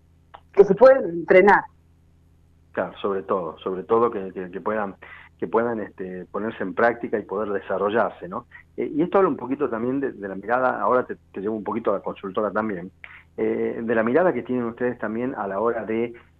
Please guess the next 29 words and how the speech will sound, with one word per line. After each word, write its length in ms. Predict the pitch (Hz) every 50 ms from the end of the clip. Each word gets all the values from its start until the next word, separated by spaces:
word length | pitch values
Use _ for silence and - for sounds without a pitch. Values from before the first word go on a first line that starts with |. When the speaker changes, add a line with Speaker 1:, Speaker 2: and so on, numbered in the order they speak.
| _ -
Speaker 2:
eh, 340 | 107 101 101 98 98 98 - 95 95 95 95 - -
no 180 | 143 143 190 196
solamente 400 | - 151 131 131 135 135 - 120
hacer, 380 | 107 - - 123 123 135 - -
eh, 400 | 110 101 101 101 101 101 104 - _ _ _ _ _ _ _ _ _ _ _
e-, 120 | 104 104 98 92 -
evaluación, 880 | - 104 98 95 101 98 101 98 - - - 143 139 131 123 120 117 113
sino 240 | - 104 107 107 98
búsquedas 540 | 98 131 143 143 - - 107 98 95 92
laborales 560 | 95 87 87 98 107 117 120 120 117 110 98 95
o 60 | 92
búsquedas 400 | 95 110 - - 120 110 98 95
de 120 | 92 90
algún, 340 | 90 95 98 104 104 98 92 _ _ _ _ _ -
para, 160 | 95 95 92
para, 400 | 92 - 95 - 98 92 90 -
para 140 | - 92 95
alguna 220 | 98 104 104 101
empresa, 480 | 101 95 - 110 87 - - 92 - - _ - - - - _ - -
sino 160 | 123 147 156
también 420 | 156 143 147 165 190 208 208 -
de, 100 | 120 113
de, 320 | 101 110 - 110 117 113 107
de 120 | 110 107
capacita-, 680 | - 113 107 - 123 - - 143 127 - - 147 - -
de 120 | 113 107
capacitarse 540 | - 101 92 117 - 117 110 147 151 151 147
ustedes 380 | 131 - 143 139 131 117 101
mismas 520 | - 123 156 185 175 123 107 95 92 92